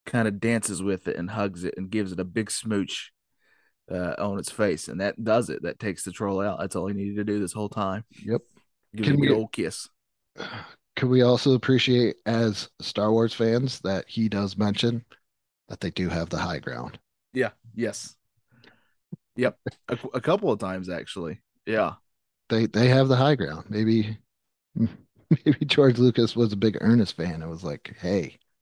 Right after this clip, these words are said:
Speaker 2: high ground makes sense."
Speaker 1: And then we're gonna come to my favorite line in this whole movie that I, uh, this is the one that I definitely quote more than any other thing. And it's when all the kids are getting t-,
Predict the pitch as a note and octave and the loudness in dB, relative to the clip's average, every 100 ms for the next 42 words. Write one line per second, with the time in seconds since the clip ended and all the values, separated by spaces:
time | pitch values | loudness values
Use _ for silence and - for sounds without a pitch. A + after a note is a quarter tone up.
0 | _ - G#2 G2+ F#2 D2+ B1 A1+ - - | _ -6 -2 0 0 -2 -4 -6 -6 -6
1 | G1+ - - - _ _ - A#2+ B2+ D#3+ | -6 -12 -14 -14 _ _ -4 0 4 4
2 | E3+ D#3+ D#3 C3+ C#3+ C3 B2+ A#2+ A#2 A2 | 4 2 0 2 0 0 -2 0 0 -4
3 | _ _ _ _ _ G2+ B2+ D#3 D3+ C#3+ | _ _ _ _ _ 0 4 4 4 2
4 | B2 A#2 A#2 A2+ A2 A#2+ G#2 G2 F2+ E2 | 2 0 0 0 -2 -4 -2 -2 -2 -4
5 | F#2+ _ - A2 G#2 G2+ G#2 _ _ _ | -8 _ -4 0 0 -2 -6 _ _ _
6 | _ _ _ _ _ - F#2 G#2+ C#3+ D3+ | _ _ _ _ _ -8 -4 0 0 0
7 | C#3 C3+ B2+ B2+ A#2+ A2+ G#2+ G#2+ G#2+ A#2 | 0 2 2 2 2 2 2 0 0 -2
8 | A#2+ A2 - G#2+ G2 G#2+ G2+ G2 G#2 G#2 | -4 -6 -2 -4 -2 -4 -4 -4 -4 -6
9 | F#2+ F2+ - D2+ A2 _ _ _ _ _ | -6 -10 -10 -10 -12 _ _ _ _ _
10 | _ _ _ _ A2 A2 G#2+ G#2 G2+ - | _ _ _ _ -2 0 0 -2 -6 -6
11 | A#2 A#2 A2+ A2+ B2+ C#3 C3+ A#2+ A2+ C3+ | -2 -2 0 2 4 4 4 0 -2 0
12 | B2 A2+ A2 A2 A2 G2+ - | 0 -2 -4 -4 -6 -10 -12